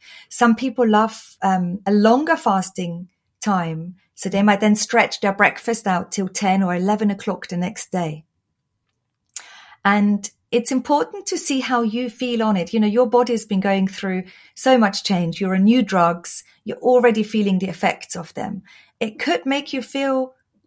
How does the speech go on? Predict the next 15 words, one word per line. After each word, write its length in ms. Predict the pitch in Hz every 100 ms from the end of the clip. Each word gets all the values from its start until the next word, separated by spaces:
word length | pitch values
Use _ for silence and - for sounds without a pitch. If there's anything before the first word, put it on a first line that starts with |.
| _
quite 300 | - 294 214
good 160 | 320 320
the 80 |
next 340 | 247 196 - -
morning 500 | 185 165 156 226 349 427
if 240 | 220 208 214
you 140 | 208
say 240 | 196 202
you 160 | 196 196
don't 260 | 208 202 202
eat 200 | 196 196
for 120 | 185
twelve, 420 | - 190 185 185
thirteen 540 | - - 196 185 175
hours, 540 | 180 190 - - 269